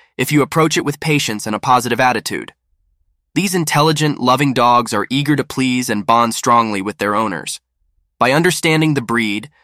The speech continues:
socializing early, and focusing on positive reinforcement, you'll raise a well-behaved, happy Keeshond that's a joy to have in your life.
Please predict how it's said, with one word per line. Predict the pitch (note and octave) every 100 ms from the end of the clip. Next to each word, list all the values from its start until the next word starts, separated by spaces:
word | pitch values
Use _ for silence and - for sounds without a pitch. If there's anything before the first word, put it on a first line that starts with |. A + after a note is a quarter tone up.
| _
socializing | - D3+ D#3 E3 C#3 C3+ C3 -
early, | A2+ G#2+ G#2+ -
and | G#2
focusing | - D3+ D3+ - B2+
on | G#2 -
positive | B2+ B2 A#2+ G#2+ G#2+
reinforcement, | G2+ G2 C#3 D3 - F2+ - - _ _
you'll | D3 C#3
raise | C#3+ C#3
a | B2+
well-behaved, | A#2 D#3 E3 D3+ C3+ C3+ A2
happy | - D#3 D#3+ D#3
Keeshond | - A#2+ - G2+ F#2+
that's | A2
a | A#2
joy | G2+ B2+ C#3+ C3+
to | F#2+
have | G2+ F#2+
in | F#2
your | F2
life. | E2 D2+ -